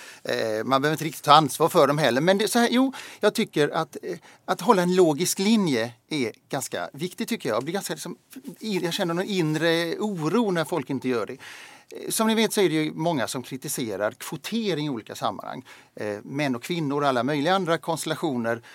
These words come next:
eh, säger många är i och för sig intressant, men det ska ju vara de duktiga. Man ska gå på meriter.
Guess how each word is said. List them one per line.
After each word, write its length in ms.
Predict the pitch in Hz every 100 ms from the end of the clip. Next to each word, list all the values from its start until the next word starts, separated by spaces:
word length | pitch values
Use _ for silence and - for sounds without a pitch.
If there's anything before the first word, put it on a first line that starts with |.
| - -
eh, 260 | - 107 107 - - _ _
säger 560 | - - 175 131 120 120
många 500 | 135 143 123 107 120 - - - _ -
är 260 | 135 127 - -
i 300 | - 277 202
och 40 | 226
för 80 | 262
sig 140 | 262
intressant, 540 | 220 185 185 165 123 156
men 100 | 156
det 80 |
ska 180 | 151 170
ju 60 | 160
vara 140 | 156
de 300 | 147 147 120
duktiga. 680 | 120 196 - - - 175 156 - _
Man 120 | 131
ska 140 | -
gå 100 | 151
på 120 | 151 170
meriter. 920 | 175 175 240 160 98 _ - 131